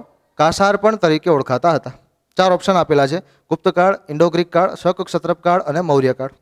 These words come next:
પ્રશ્નમાં ઉલ્લેખ કરેલો છે કે કયા સિક્કાઓ કાસારપણ તરીકે ઓળખાતા હતા. ગુજરાતના ઇતિહાસમાં એવા બે જ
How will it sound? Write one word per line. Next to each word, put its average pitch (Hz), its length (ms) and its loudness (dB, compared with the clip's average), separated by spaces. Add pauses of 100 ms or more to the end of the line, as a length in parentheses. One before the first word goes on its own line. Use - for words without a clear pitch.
(1600)
પ્રશ્નમાં 202 600 0 (320)
ઉલ્લેખ 190 300 4
કરેલો 180 340 4
છે 170 160 0 (380)
કે 180 100 -2
કયા 190 300 2
સિક્કાઓ 165 420 -2 (520)
કાસારપણ 202 640 0
તરીકે 151 240 -2
ઓળખાતા 127 460 -4
હતા. 170 160 -12 (1200)
ગુજરાતના 196 460 0
ઇતિહાસમાં 175 640 -2
એવા 151 240 0 (120)
બે 190 160 4
જ 185 60 -4